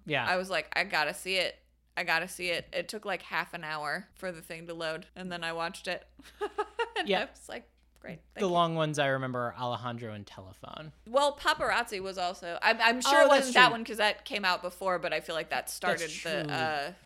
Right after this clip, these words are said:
Speaker 1: Short film.
Speaker 2: Yes, the short film, like, storytelling that she was
Speaker 1: Mm-hmm.
Speaker 2: doing. It was a magical time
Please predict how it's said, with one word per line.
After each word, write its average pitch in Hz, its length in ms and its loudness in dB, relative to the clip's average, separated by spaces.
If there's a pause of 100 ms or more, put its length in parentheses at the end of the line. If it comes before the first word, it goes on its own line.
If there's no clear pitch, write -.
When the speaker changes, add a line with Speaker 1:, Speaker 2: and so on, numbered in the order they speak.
Speaker 1:
Short 131 240 -10
film. 107 260 -12 (280)
Speaker 2:
Yes, 214 360 0
the 190 100 -10
short 196 300 -2
film, 175 400 -6
like, 156 260 -6
storytelling 160 1800 -8
that 165 140 -12
she 160 120 -10
was 123 240 -10
Speaker 1:
Mm-hmm. 123 160 -12
Speaker 2:
doing. 226 240 -10 (200)
It 190 80 -6
was 202 200 -6
a 202 40 -12
magical 190 500 -2
time 175 420 -8